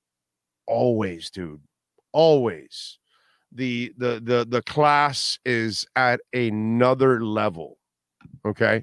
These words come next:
It's just at another level with people like that. And I know because I experienced it personally through the highs and the lows.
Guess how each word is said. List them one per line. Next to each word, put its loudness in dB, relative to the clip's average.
It's -4
just 0
at 0
another 4
level 0
with -4
people -2
like -4
that. -8
And -2
I 0
know 4
because -4
I 2
experienced -2
it -6
personally 0
through 2
the 4
highs 2
and -6
the 0
lows. 0